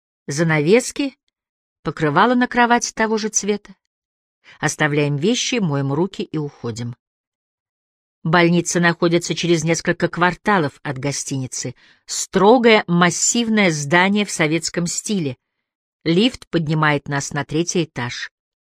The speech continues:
Ожидаем в узком коридоре, пол которого покрыт светлым линолеумом.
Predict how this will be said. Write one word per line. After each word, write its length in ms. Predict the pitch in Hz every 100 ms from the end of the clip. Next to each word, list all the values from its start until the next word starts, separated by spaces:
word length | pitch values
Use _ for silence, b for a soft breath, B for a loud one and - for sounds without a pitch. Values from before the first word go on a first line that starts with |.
| _ _ _
Ожидаем 520 | 180 180 202 185 180 180
в 160 | 165
узком 300 | 175 - 165
коридоре, 560 | - 170 165 196 254 254 b b b _
пол 240 | 196 208
которого 480 | - 233 233 240 233
покрыт 420 | 226 233 226 233
светлым 520 | - 151 156 156 180 -
линолеумом. 800 | 165 175 139 120 120 123 127